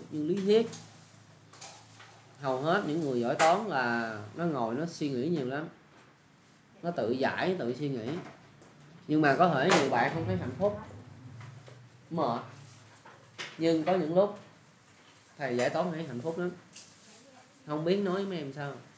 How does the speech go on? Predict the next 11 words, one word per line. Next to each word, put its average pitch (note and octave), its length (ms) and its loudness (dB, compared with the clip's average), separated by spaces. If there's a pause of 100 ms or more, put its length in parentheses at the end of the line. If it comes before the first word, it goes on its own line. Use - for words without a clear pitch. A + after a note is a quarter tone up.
(880)
Có D#3+ 80 0
những D#3+ 160 2
lúc F3+ 160 6
hạnh B2 140 -2
phúc F3 200 2
lắm E3+ 160 6
em. D3+ 120 4 (2750)
Tam D3+ 180 4
giác E3 220 6
A D3 140 4
B C#3+ 60 6